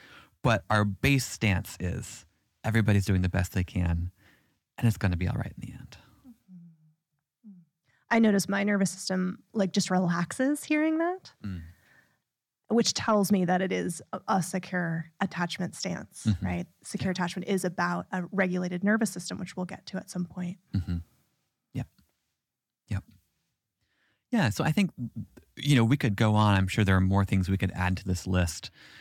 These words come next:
Speaker 1: Uh, but I think even if you start to ask yourself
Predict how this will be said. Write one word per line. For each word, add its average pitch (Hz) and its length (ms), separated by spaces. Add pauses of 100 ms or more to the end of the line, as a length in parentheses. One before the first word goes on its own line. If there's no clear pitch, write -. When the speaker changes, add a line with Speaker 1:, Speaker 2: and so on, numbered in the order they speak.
(220)
Speaker 1:
Uh, 90 200
but 98 340 (800)
I 123 80
think 185 220
even 151 300
if 117 160
you 107 60
start - 580
to 87 520 (1000)
ask 131 320
yourself - 720